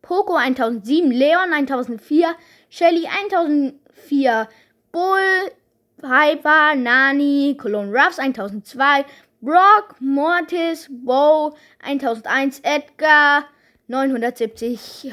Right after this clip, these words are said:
ähm, eight-Bit, neunhundertachtundsechzig Max, neunhundertsechs Mister Peter.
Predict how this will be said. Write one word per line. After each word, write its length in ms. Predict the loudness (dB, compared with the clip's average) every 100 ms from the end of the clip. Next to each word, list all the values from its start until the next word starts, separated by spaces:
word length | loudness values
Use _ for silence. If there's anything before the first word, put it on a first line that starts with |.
| -6
ähm, 560 | -4 -4 -4 -6 -8 -12 _ _ -12
eight-Bit, 920 | -12 -6 -2 0 0 -6 -16 -20 _
neunhundertachtundsechzig 1200 | -12 -6 -4 -4 -4 -2 -4 -6 -8 -10 -10 -8 -2
Max, 340 | -2 -2 -4
neunhundertsechs 1300 | -2 0 0 0 2 0 -2 -8 -4 0 0 -2 -20 _ _
Mister 600 | -12 -8 -8 -2 0 0 -4 -16
Peter. 760 | -8 -6 -6 -2 -2 0 -4